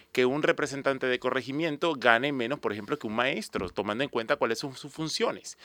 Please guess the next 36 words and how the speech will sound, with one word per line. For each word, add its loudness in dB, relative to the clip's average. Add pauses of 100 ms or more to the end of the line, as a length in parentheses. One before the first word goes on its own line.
(320)
Entonces 0
yo 0
creo 2
que -4
se -2
debió 4
haber 8
hecho 2
una 4
ley, 0 (180)
una 2
ley 6
general 4
de -4
salarios 2
para 2
este 0
tipo 4
de 2
cargos, 2 (280)
para 12
poder 8
de-, 8
de-, -4
o -6
sea, 2
para 6
poder 4
borrar 8
esta, 8
estas 0
inconsistencias, 0
para 6
determinar, 2 (120)
cuando 2
tú 4